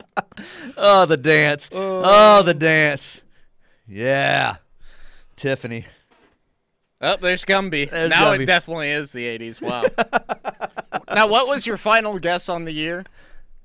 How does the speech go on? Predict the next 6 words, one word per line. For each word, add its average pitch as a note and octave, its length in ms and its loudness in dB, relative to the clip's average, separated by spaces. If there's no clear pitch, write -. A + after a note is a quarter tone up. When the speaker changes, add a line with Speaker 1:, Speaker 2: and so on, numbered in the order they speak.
Speaker 1:
Uh, G#3+ 460 8
I C4 120 6
would C#4 120 4
have G#3+ 80 2
said G3 440 4
eighty-eight C#3 580 0